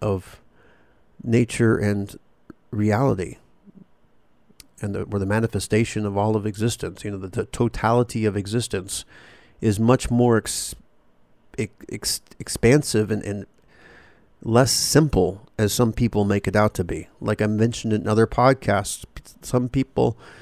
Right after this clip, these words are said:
equate love with truth and truth with love like they're the same thing, and they're not.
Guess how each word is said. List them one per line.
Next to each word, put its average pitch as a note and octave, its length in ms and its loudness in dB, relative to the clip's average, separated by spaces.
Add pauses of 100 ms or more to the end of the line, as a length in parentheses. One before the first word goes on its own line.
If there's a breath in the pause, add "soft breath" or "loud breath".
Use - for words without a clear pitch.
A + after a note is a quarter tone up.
(280 loud breath)
equate C3+ 400 2
love A#2+ 380 4
with C3 220 2
truth C3+ 360 2
and A#2+ 160 0
truth - 320 2
with A#2 180 -6
love A#2 260 4
like A#2 220 2
they're A2 140 6
the G#2+ 120 2
same A2+ 320 0
thing, C#3 280 2
and A2+ 160 2
they're A2+ 160 2
not. D#3 320 0